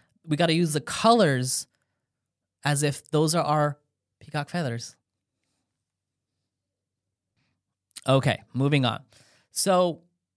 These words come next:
one of the things I'm gonna tell you guys, and we all hate this, most of us do, and whoever likes it is, I don't know,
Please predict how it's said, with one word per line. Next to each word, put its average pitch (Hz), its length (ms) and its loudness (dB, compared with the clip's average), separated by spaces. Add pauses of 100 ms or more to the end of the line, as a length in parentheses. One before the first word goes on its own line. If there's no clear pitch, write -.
(360)
one 269 220 -6
of 285 120 0
the 233 80 -2
things 180 280 -4
I'm 156 120 -2
gonna 143 180 -2
tell 123 540 -4 (100)
you 123 140 -6
guys, 120 580 -10 (440)
and 147 320 -2
we 151 260 -2
all 196 200 2
hate - 600 -2
this, - 500 -2 (120)
most 127 360 4
of 120 120 0
us 113 160 2
do, 110 280 2
and 117 140 4
whoever 123 400 2
likes 113 400 0
it 113 140 0
is, 107 340 -4
I 113 160 0
don't 110 140 2
know, 107 320 2